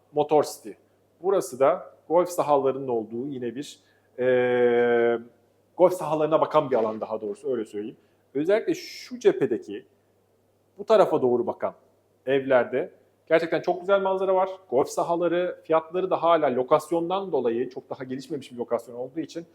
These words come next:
hala daha çok erişilebilir seviyelerde. Bu bölgeyi de, e, bu vesileyle tavsiye etmiş olayım.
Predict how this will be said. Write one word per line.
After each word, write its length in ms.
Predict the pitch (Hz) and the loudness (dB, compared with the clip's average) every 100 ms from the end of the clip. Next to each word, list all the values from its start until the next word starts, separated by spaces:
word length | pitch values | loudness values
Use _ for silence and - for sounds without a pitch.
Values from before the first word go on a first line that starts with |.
| _ _ | _ _
hala 320 | - 190 156 143 | 4 6 6 4
daha 160 | 156 | 2
çok 160 | - - - 143 | 2 -8 -8 -10
erişilebilir 580 | 135 - 143 131 127 | -10 -8 -10 -10 -8
seviyelerde. 840 | 143 - 131 131 123 120 123 165 - _ _ - | -8 -6 -2 0 2 0 0 -4 -4 _ _ -10
Bu 120 | 185 | -2
bölgeyi 400 | 147 123 120 117 | 0 0 0 2
de, 260 | 139 165 165 _ _ _ - | 2 0 -4 _ _ _ -6
e, 60 | 135 131 131 131 131 131 | 0 4 4 6 4 2
bu 100 | 151 | -2
vesileyle 360 | 127 110 143 | -2 -2 -2
tavsiye 380 | 143 123 - 113 | 0 0 -2 -6
etmiş 220 | - - | -6 -6
olayım. 220 | 131 123 | -4 -4